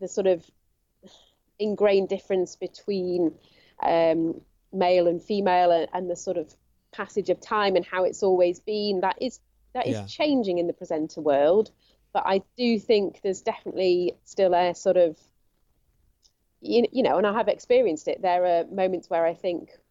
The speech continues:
Speaker 1: "Wow, if I was a man, I'm pretty sure you wouldn't have addressed
Speaker 2: Yeah.
Speaker 1: that to me in that way." Um,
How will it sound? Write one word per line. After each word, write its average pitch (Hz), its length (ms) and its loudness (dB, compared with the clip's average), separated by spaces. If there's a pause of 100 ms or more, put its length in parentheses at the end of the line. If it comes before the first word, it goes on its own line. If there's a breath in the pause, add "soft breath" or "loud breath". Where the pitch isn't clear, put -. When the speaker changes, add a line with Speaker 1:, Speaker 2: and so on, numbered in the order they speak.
Speaker 1:
"Wow, 175 500 0 (380)
if 196 160 -8
I 202 140 2
was 180 420 -2
a 185 40 -10
man, 190 360 -2
I'm 165 100 -10
pretty - 380 -10
sure 196 360 4
you 190 200 -2
wouldn't 202 280 2
have 180 100 -6
addressed - 640 -8
Speaker 2:
Yeah. 104 240 -14 (160)
Speaker 1:
that 202 220 -6
to - 80 -10
me 196 360 4
in 208 120 0
that 185 220 -2
way." 202 440 0 (360)
Um, 190 460 0